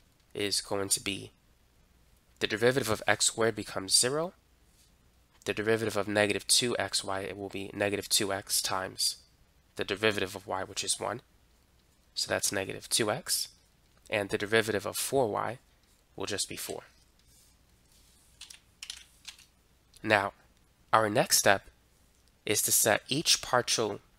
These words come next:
excuse me, each partial derivative equal to zero. And we want to solve for x and y.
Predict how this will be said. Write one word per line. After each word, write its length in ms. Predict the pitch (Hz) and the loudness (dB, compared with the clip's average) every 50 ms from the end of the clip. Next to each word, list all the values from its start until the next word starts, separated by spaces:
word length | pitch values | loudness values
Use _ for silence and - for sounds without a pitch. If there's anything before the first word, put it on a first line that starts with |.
| _ _ | _ _
excuse 280 | - - - - 104 - | -2 -2 0 0 0 0
me, 120 | 98 92 - | -2 -6 -4
each 380 | 113 113 117 - - - - | -4 -2 0 -2 -2 -2 -2
partial 400 | - - 117 113 - - - 98 | 0 2 2 4 4 2 0 0
derivative 600 | 95 98 95 98 95 90 104 107 127 139 - - - _ _ _ _ _ _ _ _ _ - | -2 -6 -4 -4 -4 -4 -4 -6 -6 -6 -8 -12 -18 _ _ _ _ _ _ _ _ _ -4
equal 260 | - 107 - 110 101 | -4 -2 -2 -2 -2
to 80 | 98 95 | 0 2
zero. 300 | - - 92 - - - _ _ _ _ _ _ _ _ _ _ _ _ _ _ _ _ _ _ _ _ _ _ _ _ _ _ - | 0 0 0 -2 -10 -16 _ _ _ _ _ _ _ _ _ _ _ _ _ _ _ _ _ _ _ _ _ _ _ _ _ _ -10
And 140 | - 98 101 | -8 -4 -4
we 40 | 104 | 0
want 180 | 107 110 107 | 2 2 2
to 40 | 104 | 4
solve 380 | - - - 107 101 98 98 - | 4 4 6 6 4 4 2 -2
for 400 | - - - 98 101 - - - - _ _ - - | -6 -6 -6 -6 -6 -8 -10 -12 -18 _ _ -12 -10
x 180 | - - - - | -4 -2 0 0
and 100 | 101 98 | 0 -2
y. 200 | - 80 - - | -4 -6 -10 -10